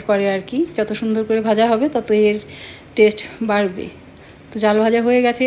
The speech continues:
ওটাকে সাইড করে রেখে তারপর রান্নার মূল পর্বে চলে এলাম। এবারও দিয়ে দিলাম তেল, ফোড়নের জন্য দিয়ে দিলাম গোটা গরম মশলা, তেজপাতা,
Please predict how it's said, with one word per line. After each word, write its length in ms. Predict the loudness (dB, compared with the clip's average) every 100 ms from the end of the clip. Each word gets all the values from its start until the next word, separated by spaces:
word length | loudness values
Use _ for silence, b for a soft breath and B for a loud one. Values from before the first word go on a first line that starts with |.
| 0
ওটাকে 260 | 0 -2
সাইড 240 | -2 -2 -2
করে 220 | -4 -2
রেখে 280 | -2 -2 -2 -2 0
তারপর 380 | -2 -2 -4 -4 -6 B B B B B
রান্নার 400 | -2 2 2 2
মূল 180 | 2 0
পর্বে 280 | 2 2 2
চলে 240 | 2 0 0
এলাম। 220 | 0 -2 -2 -4
এবারও 340 | 2 2 4 0
দিয়ে 200 | 0 -2
দিলাম 240 | 0 -2 -2
তেল, 220 | 0 0 0 -2 -8
ফোড়নের 440 | 0 2 2 0
জন্য 180 | -2 -2
দিয়ে 200 | -2 0 0
দিলাম 300 | 0 -2 -2 -2
গোটা 200 | 0 0
গরম 280 | 2 0 0
মশলা, 360 | -2 -2 0 0 -2 B B B
তেজপাতা, 640 | 0 0 0 0 0 2